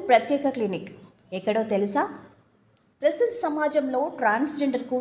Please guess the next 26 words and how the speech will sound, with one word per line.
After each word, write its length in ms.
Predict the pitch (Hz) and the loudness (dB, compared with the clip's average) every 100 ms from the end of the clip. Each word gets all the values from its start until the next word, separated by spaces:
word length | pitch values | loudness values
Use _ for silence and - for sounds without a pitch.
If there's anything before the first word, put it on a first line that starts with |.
| 226 | -2
ఎన్నో 260 | 208 233 320 | -2 0 0
సమస్యలు 480 | 320 269 233 - 247 | 0 -2 -2 -4 -4
ఎదురవుతూ 440 | 214 226 226 220 | -2 -2 -2 -2
ఉంటాయి. 340 | 220 165 165 - - _ - | -4 -4 -6 -8 -18 _ -6
వాళ్ళు 280 | 208 196 202 | -2 0 -2
అనుభవించే 600 | 202 214 262 262 240 247 | -6 -4 -4 -4 -4 -4
బాధలను 540 | 202 196 202 240 208 202 202 208 | 2 4 4 2 0 -2 -6 -4
ఎవరికీ 360 | 196 190 208 208 | -4 -2 -8 -8
చెప్పుకోలేక 600 | - 185 - 262 226 196 202 262 - | -8 -10 -2 0 0 -2 -6 -8 -8
చాలా 320 | 202 175 220 | -6 -2 -2
ఇబ్బందులు 440 | 214 190 208 220 233 | -2 -2 -2 -2 -4
పడుతుంటారు. 640 | 202 190 196 185 180 170 - _ _ _ _ _ | -4 -2 -6 -4 -4 -6 -12 _ _ _ _ _
సమాజంలో 560 | 220 202 262 262 220 214 220 | -2 0 0 -2 -6 -6 -6
ఎక్కడికెళ్ళినా 680 | 196 196 262 269 220 202 196 214 - | -4 0 0 0 0 0 -4 -6 0
వాళ్ళపై 420 | 190 180 - 202 | 2 2 -2 -4
ఒక 160 | - 208 196 | -4 -6 -6
చిన్న 240 | 247 269 | -4 -6
చూపు 300 | 277 226 196 | -4 -4 -4
ఉంటుంది. 360 | 180 170 170 - - - _ _ - | -6 -6 -10 -12 -16 -20 _ _ 0
కొందరైతే 460 | 339 339 330 330 330 | 4 4 2 -2 -8
తమ 220 | 349 269 262 | -4 -2 -2
మాటలతో 540 | 240 233 247 240 240 262 | -2 -2 -2 -2 -2 -2
వారిని 320 | 220 208 208 208 | 2 2 0 -4
అవహేళన 480 | 190 208 233 233 220 | -6 -4 -6 -8 -6
చేస్తూ 340 | 190 185 220 | -6 -4 -6
ఉంటారు. 380 | 202 175 165 | -6 -4 -4